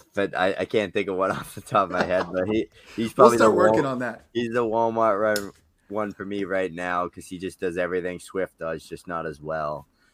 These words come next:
Speaker 1: Um, but this is where it gets interesting in this tier that we have of all these handcuffs. When you have a tier of all the handcuffs, you gotta look at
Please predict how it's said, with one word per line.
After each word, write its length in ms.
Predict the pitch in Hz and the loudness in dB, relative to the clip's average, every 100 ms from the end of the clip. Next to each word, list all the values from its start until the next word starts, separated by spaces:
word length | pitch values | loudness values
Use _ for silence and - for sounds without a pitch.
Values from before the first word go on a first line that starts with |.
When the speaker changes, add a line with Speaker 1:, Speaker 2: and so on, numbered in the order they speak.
| _ | _
Speaker 1:
Um, 420 | 85 87 82 78 - - _ - | -4 -2 -2 -6 -14 -20 _ -6
but 140 | 104 | 0
this 160 | 139 160 | 0 0
is 320 | 156 117 - _ _ _ _ _ - | -8 -10 -20 _ _ _ _ _ -2
where 220 | 113 110 | 2 2
it 100 | 95 | 2
gets 220 | 104 - | -2 -2
interesting 600 | 104 113 123 104 101 90 | -8 -8 -8 -6 -4 -4
in 100 | 85 | -6
this 240 | 87 - - _ | -8 -10 -16 _
tier 460 | - - 107 90 85 | -16 -6 -2 0 0
that 120 | 82 | -2
we 120 | 80 80 | -4 -4
have 220 | 80 76 | -4 -6
of 120 | 76 | -4
all 180 | 82 87 | 0 0
these 200 | 92 - | -2 -6
handcuffs. 720 | 90 85 73 76 73 - - _ _ - | -8 -8 -8 -8 -10 -14 -20 _ _ -10
When 160 | 95 | -6
you 120 | 98 | -2
have 160 | 110 113 | 0 0
a 100 | 117 - | 0 -6
tier 500 | - 110 98 92 90 - - | -8 -2 0 0 -2 -10 -10
of 100 | 82 | -4
all 160 | 85 | -2
the 120 | 98 92 | -2 -2
handcuffs, 520 | 87 80 80 78 - | -6 -6 -6 -8 -6
you 60 | |
gotta 160 | 85 82 | -4 -2
look 240 | 85 85 | -2 -2
at 200 | 87 78 | -4 -6